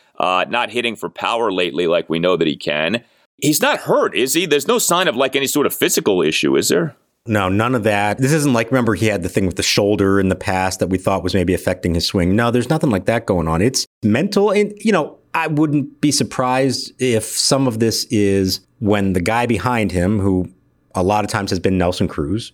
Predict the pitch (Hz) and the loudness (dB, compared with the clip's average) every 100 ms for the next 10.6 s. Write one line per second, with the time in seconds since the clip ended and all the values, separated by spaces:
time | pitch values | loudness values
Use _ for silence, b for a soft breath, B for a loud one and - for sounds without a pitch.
0 | - 98 95 87 85 - 71 78 143 - | -2 0 2 -2 -4 -4 -4 -2 -4 -6
1 | - 104 98 98 95 92 90 98 98 95 | -4 -2 0 0 0 0 -2 0 0 0
2 | 85 - 110 98 - 107 101 95 - - | -2 0 2 2 0 0 0 -2 -4 0
3 | 82 85 104 147 165 - _ - 92 92 | 0 2 0 0 -4 -8 _ -4 -2 2
4 | 101 95 98 98 98 - 92 98 127 151 | 2 2 2 2 0 0 2 2 2 2
5 | 90 90 90 87 90 - - - 90 87 | 0 2 0 0 -2 -4 -10 -2 -2 -2
6 | - - 87 90 92 95 87 90 90 - | -4 -2 0 2 2 2 2 2 0 0
7 | 123 170 92 131 135 B B B B B | 0 2 0 -2 -4 B B B B B
8 | - 104 98 98 101 101 107 143 113 101 | -4 -2 0 0 0 2 2 2 2 0
9 | 98 - - 113 98 98 101 95 90 107 | -4 -10 -8 -4 -2 0 0 0 -2 -2
10 | 98 87 151 120 - | -4 0 0 0 -4